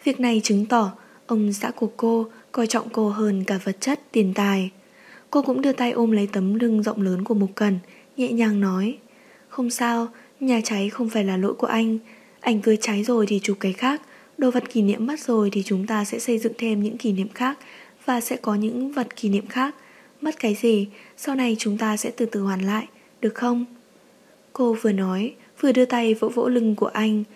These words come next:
dùng giọng nói dịu dàng như thể muốn an ủi anh. Mục Cẩn đưa tay siết chặt cô vào lòng.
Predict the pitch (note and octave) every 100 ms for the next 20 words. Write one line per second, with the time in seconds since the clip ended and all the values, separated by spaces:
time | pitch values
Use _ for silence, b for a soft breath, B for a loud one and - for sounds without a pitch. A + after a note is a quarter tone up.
0 | B - C4+ A#3+ A3 A3+ G#3+ G#3+ G#3+ B3
1 | A3 G#3+ G3+ G3+ G#3+ G#3 F3+ F#3 G#3+ G#3+
2 | G3 A3 A3+ A3 - B B B B B
3 | C#4 C4+ B3 G3+ G#3 G#3 G#3 G3+ C#4 D4
4 | C#4 A#3 - G#3+ G#3 G3 G3 F#3+